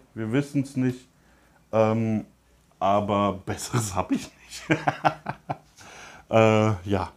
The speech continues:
also erstmal ein Schlückchen trinke. Und dann zeige ich euch mal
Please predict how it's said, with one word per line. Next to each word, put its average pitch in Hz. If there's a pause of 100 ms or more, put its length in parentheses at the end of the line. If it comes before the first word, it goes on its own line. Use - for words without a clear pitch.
(300)
also 90
erstmal 117
ein -
Schlückchen -
trinke. 156 (4000)
Und 101
dann 139 (1300)
zeige 104
ich -
euch 101
mal 101